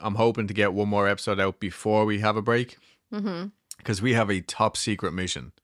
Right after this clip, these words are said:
Speaker 2: We do.
Speaker 1: Uh, all will, will be revealed hopefully next week. And I'm also hoping to get a couple of videos up and stuff like that as well. So it won't be completely barren,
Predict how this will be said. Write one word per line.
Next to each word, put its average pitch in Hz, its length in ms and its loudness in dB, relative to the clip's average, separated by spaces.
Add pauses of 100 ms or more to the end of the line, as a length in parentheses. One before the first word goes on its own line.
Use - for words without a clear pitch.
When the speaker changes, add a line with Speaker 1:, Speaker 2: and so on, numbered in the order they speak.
Speaker 2:
We 190 200 -2
do. 170 340 -4 (600)
Speaker 1:
Uh, 85 420 0 (200)
all 110 200 6
will, 95 240 0 (300)
will 101 120 -2
be 98 160 0
revealed 92 640 -2 (160)
hopefully 92 340 -2
next 92 240 0
week. 95 300 -6 (680)
And 127 220 4
I'm 117 80 4
also 117 260 4
hoping 104 200 2
to 92 60 -4
get 98 120 2
a 92 40 -4
couple 101 200 -4
of 92 80 -6
videos 95 420 0
up - 200 -6 (260)
and 98 140 -8
stuff 104 240 -2
like 90 140 -2
that 90 180 2
as 90 140 -8
well. 87 180 -2
So 98 140 -2
it 107 40 0
won't 127 160 2
be 117 80 0
completely 110 400 -2
barren, 95 440 2